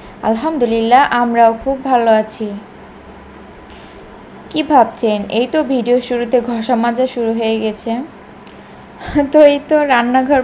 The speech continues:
পরিষ্কারের কাজ চলছে, তার কারণে আর কি শুরুতে এটা দেখতে পাচ্ছেন। আর ভিডিওটা যেহেতু রাত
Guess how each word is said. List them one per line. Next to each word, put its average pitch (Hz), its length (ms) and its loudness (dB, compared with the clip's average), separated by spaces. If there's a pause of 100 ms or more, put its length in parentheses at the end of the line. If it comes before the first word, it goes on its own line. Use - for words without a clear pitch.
পরিষ্কারের 240 540 -2
কাজ 226 280 0
চলছে, 240 480 -2 (640)
তার 226 220 2
কারণে 233 460 0
আর 226 280 0
কি 226 320 -4 (500)
শুরুতে 233 420 0
এটা 226 140 0
দেখতে 220 320 -2
পাচ্ছেন। 220 460 -2 (880)
আর 226 440 0 (280)
ভিডিওটা 302 420 0
যেহেতু 302 300 -2
রাত 233 220 2